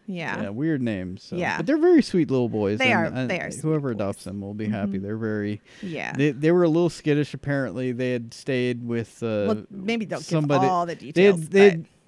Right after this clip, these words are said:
Speaker 2: they had s-,
Speaker 1: their
Speaker 2: been
Speaker 1: most
Speaker 2: given up
Speaker 1: frequent
Speaker 2: by the
Speaker 1: caregiver wasn't comfortable interacting with them. Let's just say
Speaker 2: Yeah,
Speaker 1: that.
Speaker 2: they, they, they had been
Speaker 1: Yeah.
Speaker 2: given up to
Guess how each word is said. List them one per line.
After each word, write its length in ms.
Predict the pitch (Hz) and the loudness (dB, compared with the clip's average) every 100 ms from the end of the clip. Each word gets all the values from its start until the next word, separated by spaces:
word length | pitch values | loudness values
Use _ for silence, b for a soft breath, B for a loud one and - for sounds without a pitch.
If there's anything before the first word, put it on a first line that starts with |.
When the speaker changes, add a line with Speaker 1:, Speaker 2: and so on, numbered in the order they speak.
| 151 | -2
Speaker 2:
they 160 | 165 185 | 2 4
had 160 | 160 | 2
s-, 320 | 139 - - - - | -4 -16 -20 -20 -6
Speaker 1:
their 260 | 151 269 311 | 6 10 10
Speaker 2:
been 40 | 330 | 10
Speaker 1:
most 120 | 370 | 10
Speaker 2:
given 260 | 214 226 220 | 10 10 10
up 80 | 214 | 8
Speaker 1:
frequent 140 | 175 | 8
Speaker 2:
by 140 | 175 170 | 8 8
the 60 | |
Speaker 1:
caregiver 840 | 170 160 254 226 196 170 175 175 180 | 8 6 6 0 -4 -4 -4 -6 -4
wasn't 460 | 196 202 196 165 | -2 -2 -4 -8
comfortable 420 | - 208 202 165 156 | -8 -8 -8 -10 -10
interacting 480 | 151 110 - - | -8 -8 -10 -14
with 140 | - 165 | -16 -16
them. 180 | - 190 | -16 -14
Let's 200 | 120 190 | -8 -2
just 180 | 147 131 | 0 0
say 80 | 123 | -2
Speaker 2:
Yeah, 60 | - | -4
Speaker 1:
that. 180 | - 127 | -8 -6
Speaker 2:
they, 340 | 139 143 135 131 - 139 | -2 0 -2 -8 -12 -4
they, 340 | 156 160 92 | 0 0 -2
they 160 | 143 175 | -2 2
had 100 | 175 | 2
been 100 | 156 | 2
Speaker 1:
Yeah. 40 | |
Speaker 2:
given 240 | 147 170 160 | 4 4 4
up 220 | 156 143 | 2 0
to 580 | 165 139 131 127 120 | -2 0 0 -2 -6